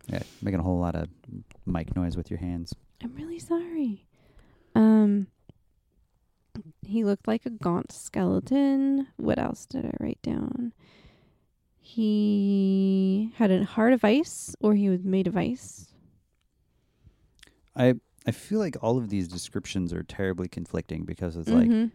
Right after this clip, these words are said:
Speaker 1: he could be really stealthy, but he also was hobbled.
Speaker 2: Yeah, and that's the thing. Like, some reports were like, "Oh, he's so fast," but then other, other things I read said he had a really haggard gait. So, like, obviously those two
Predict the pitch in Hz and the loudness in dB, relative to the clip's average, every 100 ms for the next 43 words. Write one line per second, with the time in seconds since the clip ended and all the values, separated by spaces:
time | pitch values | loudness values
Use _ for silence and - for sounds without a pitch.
0 | _ - 107 101 101 107 117 - - 92 | _ -8 -4 -2 0 0 0 -2 -2 -2
1 | - 104 104 - 92 85 - - 101 80 | -2 -6 -6 -6 -6 -6 -10 -14 -10 -8
2 | 87 95 92 - 98 113 131 - _ _ | -8 -8 -10 -8 -8 -8 -10 -16 _ _
3 | _ - - - _ _ _ _ _ 269 | _ -20 -20 -20 _ _ _ _ _ 6
4 | 269 254 262 277 294 - 294 392 277 214 | 6 8 6 6 4 2 0 2 4 2
5 | 208 - 240 247 254 262 233 - 233 214 | 0 0 4 6 4 4 2 2 2 4
6 | 208 226 226 226 - 254 240 311 320 - | 4 4 4 2 2 2 2 4 2 2
7 | - 226 208 214 214 - _ - 254 247 | -2 -2 2 2 2 -2 _ 4 6 8
8 | 240 233 226 226 233 _ _ _ 233 233 | 8 8 6 4 0 _ _ _ 4 6
9 | 226 220 208 - - - - - - 262 | 6 4 0 -8 -20 -20 -20 -6 4 6
10 | 233 220 214 220 208 - 214 214 208 202 | 6 6 6 4 2 2 4 6 6 4
11 | 202 214 214 220 202 196 196 233 185 - | 6 6 6 6 4 2 4 4 4 0
12 | - 214 202 190 - - 220 233 240 226 | 2 4 4 4 0 2 4 6 4 4
13 | 208 196 202 190 190 - - 247 220 | 2 2 4 4 4 0 -2 0 -2